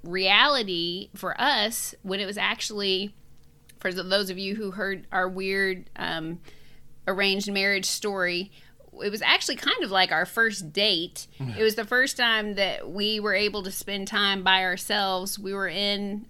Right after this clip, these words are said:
Speaker 1: uh, the capital of Ethiopia, and I was actually working on my master's thesis on, um, caring for aids orphans.
Speaker 2: Right.
Speaker 1: And so we had the opportunity to go and spend the day in,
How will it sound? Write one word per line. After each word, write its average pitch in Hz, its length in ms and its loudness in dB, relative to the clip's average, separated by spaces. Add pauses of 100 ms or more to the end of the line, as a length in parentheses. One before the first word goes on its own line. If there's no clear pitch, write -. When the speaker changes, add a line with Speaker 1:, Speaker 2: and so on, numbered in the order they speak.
Speaker 1:
uh, 170 340 0
the - 100 -10
capital 202 540 0
of 101 100 -10
Ethiopia, 185 800 0 (340)
and 190 320 2
I 214 140 4
was 233 160 0
actually 196 800 0
working 196 400 -4
on 185 300 0
my 180 120 -2
master's 190 520 0
thesis 196 760 -6 (220)
on, 370 640 0 (100)
um, 165 360 -4 (160)
caring 233 320 0
for - 120 -10
aids 185 240 0
orphans. - 560 -10 (140)
Speaker 2:
Right. 113 180 -8 (120)
Speaker 1:
And 185 240 -4
so 180 560 2
we 214 260 -2
had 214 220 -2
the 175 100 -4
opportunity 190 800 0
to - 160 -6
go 185 640 0 (340)
and 185 320 2
spend 208 340 -2
the 196 60 0
day 175 640 0
in, 180 520 0